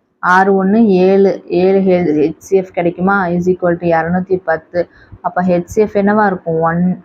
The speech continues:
செவன்ஸ் are செவன், த்ரீ செவன்ஸ் are டுவென்டி ஒன், தேர்ட்டி. அப்போ ஹெச் சி எஃப் எவ்வளவு நமக்கு? தேர்ட்டி. Option D is the correct answer. ஓகேவா? பார்த்தோன்னே நீங்க கண்டுபிடிச்சிடலாம். சிக்ஸ், அப்போ சிக்ஸ் ஒன் செவன் வரும். அப்போ இந்த இடத்துல வந்து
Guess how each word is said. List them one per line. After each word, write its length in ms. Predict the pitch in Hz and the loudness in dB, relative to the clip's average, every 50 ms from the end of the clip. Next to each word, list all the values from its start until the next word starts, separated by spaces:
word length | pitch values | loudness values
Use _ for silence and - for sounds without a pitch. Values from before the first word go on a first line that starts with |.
| _ - - | _ -8 -6
செவன்ஸ் 320 | 180 170 165 170 170 - | -4 -2 -2 -4 -4 -2
are 160 | 180 175 170 170 - | -2 -2 -2 -2 -2
செவன், 320 | 180 170 170 185 214 233 277 302 302 - _ - _ - - _ - - - _ _ _ _ _ _ _ _ _ _ _ _ _ - | -2 -2 0 0 0 0 0 -2 -4 -10 _ -20 _ -20 -20 _ -20 -20 -20 _ _ _ _ _ _ _ _ _ _ _ _ _ -2
த்ரீ 200 | 202 202 208 202 196 - | -2 0 0 -2 -2 -2
செவன்ஸ் 400 | 196 180 170 170 170 170 175 - | -2 -2 0 -2 -4 -6 -4 -2
are 180 | 196 196 202 202 - | -2 -2 -2 -4 -6
டுவென்டி 460 | - 170 165 165 170 165 165 - 175 170 | -6 -4 -2 -2 -4 -4 -2 -2 0 0
ஒன், 360 | 165 165 175 208 240 240 240 - | 2 2 0 0 0 -2 -2 -2
தேர்ட்டி. 360 | 170 160 160 156 - - 147 | -2 -2 -2 -2 -4 -6 -4
அப்போ 300 | - - 151 - - 170 | -4 -4 -6 -6 -8 -8
ஹெச் 200 | - 175 165 - | -8 -10 -12 -8
சி 140 | - - 196 | -4 -2 -2
எஃப் 140 | 196 - | -2 -2
எவ்வளவு 320 | 196 185 180 185 180 185 185 | -2 0 0 0 0 0 0
நமக்கு? 500 | 185 180 180 175 175 - 202 220 262 254 - - - _ _ _ _ _ _ - | 0 0 -2 -2 -4 -2 -2 -2 -2 -2 -6 -14 -20 _ _ _ _ _ _ -2
தேர்ட்டி. 360 | 180 180 175 175 175 175 175 170 | 0 0 0 0 0 0 0 0
Option 440 | 165 165 160 160 - - 196 202 190 | 0 -2 -2 -4 -4 -2 0 2 2
D 200 | 175 175 165 160 | 4 2 2 0
is 60 | 160 - - | -2 -4 -6
the 100 | 175 170 | -4 -4
correct 300 | 165 156 156 151 - - | -4 -4 -6 -6 -8 -8
answer. 380 | 156 160 160 160 - - 156 - _ _ _ - 185 | -8 -6 -8 -8 -8 -10 -10 -10 _ _ _ -12 -8
ஓகேவா? 320 | - 196 190 196 202 196 - _ - - - - - - - - - - | -4 -2 -2 -2 -2 -4 -8 _ -12 -12 -12 -12 -14 -14 -12 -12 -10 -6
பார்த்தோன்னே 440 | - 185 190 185 196 190 190 202 220 | -2 -2 -2 0 -2 -2 -2 0 0
நீங்க 340 | 226 214 196 180 175 - 165 | 0 0 0 0 -2 -2 -2
கண்டுபிடிச்சிடலாம். 500 | 170 175 175 175 175 175 165 165 - - | 0 0 0 0 0 -2 -2 -2 -4 -6
சிக்ஸ், 440 | - - - 185 - - - - 208 | -8 -10 -10 -10 -10 -12 -6 -2 -2
அப்போ 460 | 202 - - - 170 - - 196 202 | -2 -2 -2 -6 -8 -6 -4 -4 -4
சிக்ஸ் 320 | 202 - 190 190 - - | -4 -6 -8 -8 -6 -4
ஒன் 220 | 196 185 180 185 185 185 | -2 -2 0 -2 -2 -2
செவன் 300 | 190 175 170 175 180 180 | -2 -2 -2 -2 -2 0
வரும். 400 | 180 170 170 180 208 247 262 - - - - - _ _ | 0 0 0 0 0 -2 -2 -4 -10 -20 -20 -20 _ _
அப்போ 300 | - 180 175 - 196 196 | -8 -6 -4 -2 -2 -2
இந்த 160 | 190 185 185 | 0 0 -2
இடத்துல 200 | 180 185 190 190 | -2 -2 -2 -2
வந்து 320 | 185 180 180 202 240 285 | 0 0 2 2 0 0